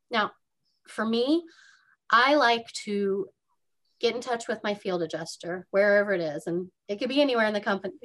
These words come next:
in the country. So it's probably not gonna be me. I'm not gonna be able to get to the scene, but, um, get in touch with my field adjuster attorney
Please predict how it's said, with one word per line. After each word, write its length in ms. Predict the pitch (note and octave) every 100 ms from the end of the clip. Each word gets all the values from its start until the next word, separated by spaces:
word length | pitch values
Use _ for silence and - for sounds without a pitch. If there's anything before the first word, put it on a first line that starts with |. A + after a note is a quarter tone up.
| -
in 180 | A3+ G3
the 80 | F#3+
country. 400 | G3 F#3 F#3 F#3
So 420 | - F#3 F3 F3+
it's 140 | A3+
probably 320 | - C#4 D#4 C#4+
not 180 | A3+
gonna 140 | A3+ G3+
be 120 | G3
me. 200 | F3+ D#3
I'm 120 | D#3+
not 160 | G#3+ G#3
gonna 140 | A3+
be 80 | G3
able 100 | F#3+
to 80 | F3+
get 160 | E3+ -
to 100 | F3
the 80 |
scene, 360 | F#3 E3+ D3 F#3+ - - - - _
but, 360 | G3 F#3 F3+ F#3+
um, 360 | F3+ D3 F3 - _ _ _ _ _ _ - G#3+
get 160 | B3+ D4+
in 100 | C#4+
touch 220 | B3+ -
with 100 | B3
my 140 | G#3+
field 240 | G#3 G3 G3
adjuster 460 | F#3 F3 - F3+
attorney 540 | F3 - D#3+ D#3 D#3+